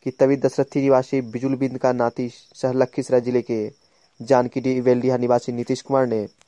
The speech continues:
मेरे मोटरसाइकिल को मास्टर चाबी से खोलकर मोटरसा-, मोटरसाइकिल लेकर फरार हो गया। तभी इसकी सूचना इटवा निवासी सह भाजपा नेता नीलेश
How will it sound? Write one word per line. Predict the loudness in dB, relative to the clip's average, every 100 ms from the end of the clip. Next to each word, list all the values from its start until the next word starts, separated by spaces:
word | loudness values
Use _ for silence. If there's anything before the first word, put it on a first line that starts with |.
| -20 _ _ _ _ _ -4
मेरे | 0 0
मोटरसाइकिल | 0 -2 2 0 0 -2
को | -2
मास्टर | 0 -2 0 -4
चाबी | -2 -2 0
से | -4
खोलकर | -4 0 0 2 0 0 -10 _ _ _ _ _ _ -6
मोटरसा-, | -4 -2 4 2 2 _ -8
मोटरसाइकिल | -4 -4 2 2 2 2
लेकर | 4 2
फरार | 0 2 2
हो | 2 -2
गया। | 0 0 -2 -10 _ _ _ _ _ _ _ _ _ _ _ _ _ _ _
तभी | 4 6
इसकी | 4 0
सूचना | -4 -2 0
इटवा | 0 2 2
निवासी | 4 2 0 -2 -4
सह | -6 -2 -2 _ _ _ -8
भाजपा | 0 0 2 0
नेता | 2 0
नीलेश | 2 0